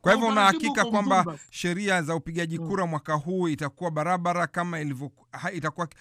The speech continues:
Speaker 1: haitokuwa na mahitilafu kama ilivyokuwa miaka ya nyuma?
Speaker 2: Labda, labda, brother Abubakar Abudu, nikuongezee kitu kimoja.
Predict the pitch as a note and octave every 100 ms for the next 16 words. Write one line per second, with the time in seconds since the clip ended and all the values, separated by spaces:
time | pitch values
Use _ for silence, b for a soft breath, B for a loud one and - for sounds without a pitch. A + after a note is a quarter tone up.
0 | b - F3 E3 - F3 D#3+ D3+ C3+ D3
1 | D3+ - D3+ D#3+ D3+ D3 D#3 E3 D#3 C3
2 | C3 D#3+ D3+ D3 C#3 C#3 B2 G2 _ _
3 | _ _ _ G#3 B3 D#4+ C4 B3 A#3 A#3+
4 | B3 C#4+ C4+ C4 B3 C4+ D4+ G3+ A#3 A#3+
5 | A#3 G#3 A3+ A#3 A3+ C4 A#3 G#3+ A3+ A3
6 | G#3+ G#3+ A#3 - F#3 - G#3 G3 D#3